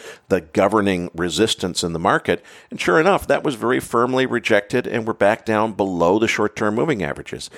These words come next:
So I think we're kinda stuck in this sideways consolidation.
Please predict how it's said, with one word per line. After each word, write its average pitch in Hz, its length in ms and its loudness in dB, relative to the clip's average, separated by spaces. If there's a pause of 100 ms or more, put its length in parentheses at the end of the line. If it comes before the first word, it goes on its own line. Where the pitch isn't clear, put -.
(200)
So - 160 4
I 160 40 4
think - 200 -2
we're - 80 -6
kinda 233 240 -2
stuck - 440 0
in 110 120 -2
this 104 140 0
sideways 117 520 0
consolidation. 110 1000 0